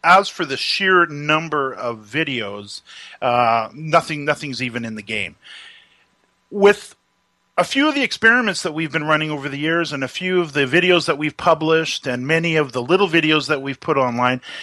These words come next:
it really has been a, a, an exciting way to build content. So what I thought we, we could do today, Arlene, is talk about some of these videos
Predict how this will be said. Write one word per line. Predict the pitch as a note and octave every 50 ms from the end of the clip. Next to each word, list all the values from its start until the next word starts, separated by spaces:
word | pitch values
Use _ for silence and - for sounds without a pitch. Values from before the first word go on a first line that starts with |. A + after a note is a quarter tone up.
| - - -
it | F3 F3+ E3
really | F#3 G3+ G#3 C4+ D4 D4 C#4+ A#3
has | F#3+ G#3+ G3 F#3+ F#3+ F#3+ F3+ -
been | - F3 D#3+ D3+ D3+ D3+ A2+
a, | C3+ C#3+ C#3 C#3 C3+ C3 C3 C3 A#2+
a, | C3 C3+ C3+ - -
an | - D#3 E3
exciting | E3 - - - - A#3+ A#3 C4+ C4 C4 A3 F#3+
way | F3 F3 F3 E3
to | E3 - - D3+
build | B2+ D3+ D3+ D3 C#3+ - _
content. | - - D#3+ D#3+ F3 E3 - B2 A2 -
So | - D#3 C#3+ - - - - -
what | - B3+
I | B3+
thought | A3 - C4+ C#4 D#4+ D#4+
we, | D4 A#3+
we | F3+ F3 G3 G3+
could | - - F#3 C#3+
do | D3 F3+ G3+
today, | - - F3+ D3+ C3+
Arlene, | C3 B2+ B2+ C3+ C#3 C#3
is | C3+ -
talk | - - G3 G3 G3+ -
about | G#3+ E3+ D#3 C#3 C3 -
some | - - F#3+ F3+
of | F3+ D#3+
these | D3+ D#3+ D3 B2+
videos | - D#3 D3+ C#3+ C#3+ D3 C#3+ C#3 C3+ B2+